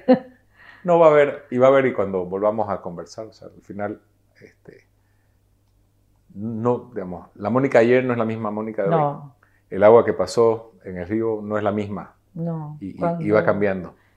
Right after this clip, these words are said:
Speaker 1: cuando llegué, por ejemplo, un ejemplo sencillo. Me gustaba venir a trabajar, entraba porque soy, me gusta ir por todas las áreas,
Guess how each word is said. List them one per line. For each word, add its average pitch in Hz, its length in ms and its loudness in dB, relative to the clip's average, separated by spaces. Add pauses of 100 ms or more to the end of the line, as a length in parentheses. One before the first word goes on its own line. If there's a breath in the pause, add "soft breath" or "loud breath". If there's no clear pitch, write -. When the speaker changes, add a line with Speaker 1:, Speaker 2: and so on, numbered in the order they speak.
Speaker 1:
cuando 180 220 -4
llegué, 208 320 -4
por 196 200 -2
ejemplo, 220 440 -6 (200)
un 214 140 -6
ejemplo 208 280 -2
sencillo. 190 440 -6 (500)
Me 165 100 -4
gustaba 185 360 2
venir 202 140 -2
a 202 100 -2
trabajar, 180 480 4
entraba 160 520 2
porque 147 240 -4
soy, 156 360 -2
me 139 120 -6
gusta 147 340 -4
ir 147 220 -4
por 135 140 -6
todas 151 160 -4
las 151 100 -4
áreas, 160 380 -4